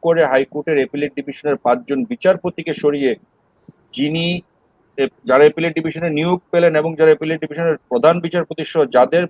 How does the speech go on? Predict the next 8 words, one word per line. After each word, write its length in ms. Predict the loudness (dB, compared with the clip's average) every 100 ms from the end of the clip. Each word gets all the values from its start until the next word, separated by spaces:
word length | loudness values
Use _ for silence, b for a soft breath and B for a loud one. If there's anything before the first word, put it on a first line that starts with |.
| 0
ভবি-, 220 | 0 0 -8 _ _ _
অতীতে 400 | -2 -2 -2 -2
কেউ 220 | -2 0
অ্যাপিলেট 360 | 0 0 -4 -4
ডিভিশনের 380 | -4 -6 -6 -6
বিচারপতিই 640 | -2 4 4 4 0 -2
ছিলেন 260 | 0 0 2
না, 220 | 0